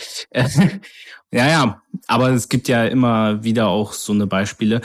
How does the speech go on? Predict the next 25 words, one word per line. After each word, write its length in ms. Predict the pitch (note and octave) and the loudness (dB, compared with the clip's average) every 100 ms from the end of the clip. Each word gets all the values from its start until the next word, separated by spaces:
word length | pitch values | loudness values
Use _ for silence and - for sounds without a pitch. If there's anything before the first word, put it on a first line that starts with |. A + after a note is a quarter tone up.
| - | -6
wobei 260 | A2 G#2+ C#3+ | -2 0 2
ich 100 | C#3 | 2
dann 180 | C3+ B2 | 0 0
halt 220 | A#2+ F#2 | 0 0
auch 220 | A2+ A#2 | -2 -4
bei 180 | - A#2 | -2 -2
solchen, 540 | A2 A#2+ - A#2+ A2+ | 0 -2 0 2 2
also 500 | - A2 A2 G#2+ - _ - | 0 -2 -2 -2 -4 _ -4
ich 180 | C3 | 0
mag 240 | D3 D3+ - | 2 2 0
die 100 | C#3+ | -2
von 320 | C3+ A#2+ A2+ | 0 0 0
Typen 300 | - F3+ E3 | 0 2 2
her 260 | C#3 C3 A#2+ | 2 2 2
eigentlich 380 | C3 C#3 B2+ | 2 0 -2
sehr 180 | - A#2+ | -2 -2
gerne, 320 | A2+ A#2+ D3 | 0 0 2
auch 140 | C3 - | 0 0
wenn 100 | A#2+ | -2
ich 80 | A2+ | -2
jetzt 240 | G#2+ - | -4 -2
kein 160 | A2+ G#2+ | -2 0
Borussia 300 | G#2 G#2 G2+ | -2 -4 -2
Dortmund-Fan 580 | G#2 A#2 A2 A2 A2+ | -2 -2 -4 -2 -2
bin, 200 | A2 A2+ | 0 -2